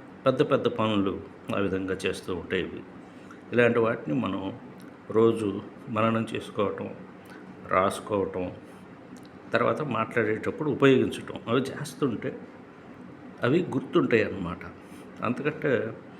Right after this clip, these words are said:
పెద్ద సూత్రం అనేది లేదు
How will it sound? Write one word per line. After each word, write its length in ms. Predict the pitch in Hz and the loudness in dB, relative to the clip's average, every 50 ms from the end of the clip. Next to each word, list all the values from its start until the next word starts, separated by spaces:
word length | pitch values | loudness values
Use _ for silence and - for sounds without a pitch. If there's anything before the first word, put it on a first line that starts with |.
| - - - - - - - - - - - - - - - - - - - | -18 -18 -18 -18 -18 -18 -18 -18 -18 -18 -18 -18 -18 -18 -18 -18 -6 0 2
పెద్ద 420 | 123 - - - 113 101 90 92 92 - - - - - - - - - - - - - - - - - - | 2 2 4 2 2 2 2 0 -2 -6 -10 -14 -16 -16 -16 -16 -16 -18 -18 -16 -18 -18 -18 -16 -12 -8 -6
సూత్రం 380 | 127 131 127 - 143 131 120 | -6 -6 -2 0 0 0 0
అనేది 280 | 117 117 117 110 113 104 | 0 -2 -2 -2 -2 -2
లేదు 300 | 101 104 104 95 101 | -2 -2 -2 -2 -4